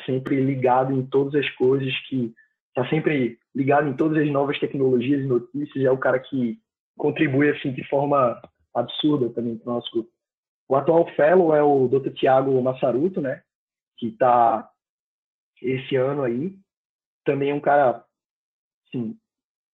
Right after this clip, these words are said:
contribui de forma inestimável, inestimável pro nosso, pro nosso grupo. É, eu acho, eu não tenho certeza, mas eu acredito que o grupo começou a andar mesmo ano passado. Eu não tenho muita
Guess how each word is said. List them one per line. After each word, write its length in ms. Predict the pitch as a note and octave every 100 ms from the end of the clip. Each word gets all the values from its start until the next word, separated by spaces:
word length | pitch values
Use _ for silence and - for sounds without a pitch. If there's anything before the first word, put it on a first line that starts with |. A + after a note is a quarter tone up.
| -
contribui 680 | C#3 C#3 B2 C3 C3+ A2 - _ -
de 160 | A#2
forma 480 | - C3 C#3 A#2 A2+ _ _ _ _ _ _ _ _ _ -
inestimável, 480 | A#2+ B2+ F3 A#2+ -
inestimável 560 | C3 C3+ C3+ D3 A#2+ A#2
pro 140 | B2+
nosso, 520 | B2 A#2+ - B2 G#2+ -
pro 120 | -
nosso 260 | A#2+ A#2+ B2
grupo. 320 | A2+ G#2 - _ -
É, 480 | A#2+ A#2+ A#2 A2+ A2 _ _ _ _ _ _ _ _ _
eu 340 | C3+ D#3+ G3 F3
acho, 520 | D#3+ A3+ - - A#2 - -
eu 120 | D3+
não 100 | F3
tenho 240 | E3+ E3+
certeza, 640 | - F3 - D3+ E3+ F3 -
mas 140 | C3
eu 60 | C#3+
acredito 440 | C#3+ D#3 D3+ D#3 -
que 160 | E3+
o 80 | D#3+
grupo 340 | D3+ E3 E3+
começou 600 | E3+ E3 E3 E3 - E3+
a 60 | F#3
andar 260 | F3+ F3 D#3+
mesmo 460 | C#3+ D#3+ E3 E3
ano 120 | E3
passado. 720 | E3 E3+ F3 - C#3 B2+ A#2 A#2
Eu 40 |
não 160 | B2+ C3+
tenho 340 | C3+ C#3 C#3+
muita 460 | C3+ C3 C#3+ D#3